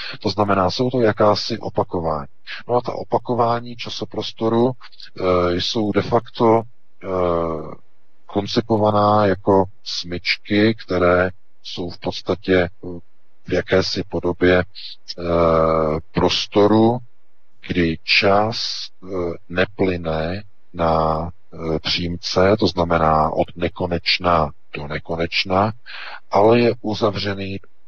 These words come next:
nebo řekněme ukotvený do smyček a do určitých, můžeme říkat, trojuhelníků, i když jsou to trojuhelníky, které jsou spíše s obloukem. To znamená <laughs> jakési, eh, vyklenuté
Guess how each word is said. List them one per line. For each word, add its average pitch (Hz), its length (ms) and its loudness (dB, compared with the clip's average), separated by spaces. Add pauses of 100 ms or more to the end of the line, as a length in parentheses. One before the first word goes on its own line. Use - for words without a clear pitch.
(120)
nebo 85 260 0
řekněme 82 480 -6 (260)
ukotvený 90 760 0 (340)
do - 100 2
smyček 101 560 4 (260)
a 90 180 4 (400)
do 87 200 4 (720)
určitých, - 600 -4 (360)
můžeme 85 280 -4
říkat, 85 380 -2
trojuhelníků, 87 1080 2
i 82 60 4
když 82 220 -4
jsou 90 200 -2
to 85 120 -4
trojuhelníky, 87 720 2
které 82 260 0
jsou 85 200 -2
spíše - 380 -2
s - 180 -4
obloukem. 98 540 2 (640)
To - 80 -10
znamená 87 600 -2
<laughs> - 80 -14
jakési, - 520 -2
eh, 87 1000 2
vyklenuté 101 760 2